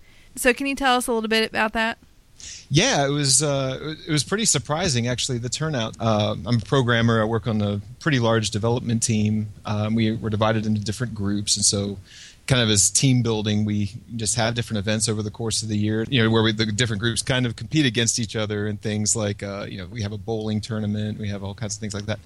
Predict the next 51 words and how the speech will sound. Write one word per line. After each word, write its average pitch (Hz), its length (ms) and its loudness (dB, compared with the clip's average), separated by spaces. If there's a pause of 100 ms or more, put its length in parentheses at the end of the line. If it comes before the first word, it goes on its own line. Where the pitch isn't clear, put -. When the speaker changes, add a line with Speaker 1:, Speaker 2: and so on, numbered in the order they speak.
(140)
Speaker 2:
And 120 80 4
then 120 140 4
one 123 120 4
of 120 60 2
the 113 80 2
guys 113 260 2
on 113 80 0
our 110 80 0
team 135 540 -2 (240)
decided 110 380 0
to 110 80 -6
try 110 180 -2
to 110 60 -2
put 110 200 -4
a 110 60 -6
Hearthstone 110 680 -2 (160)
tournament 110 360 0
together, 107 340 0
so - 160 0
we 107 80 0
sent 113 200 4
out 107 120 6
an 107 100 2
email 117 320 4
just 107 160 4
seeing 110 200 4
if 107 100 0
anybody, 107 640 4
you 117 60 -2
know, 117 60 2
if 104 100 -2
we 113 80 2
could 104 80 0
get 117 100 6
a 107 60 2
few 113 200 4
people, 107 460 2
you 110 80 2
know, 104 40 4
maybe 107 180 2
five 110 260 0
or 107 60 4
six - 260 2
interested. 107 540 2 (140)
And 120 200 8
we 123 80 8
ended 131 160 6
up 131 160 0
with 117 140 0
forty-eight 135 520 2
people 110 440 -2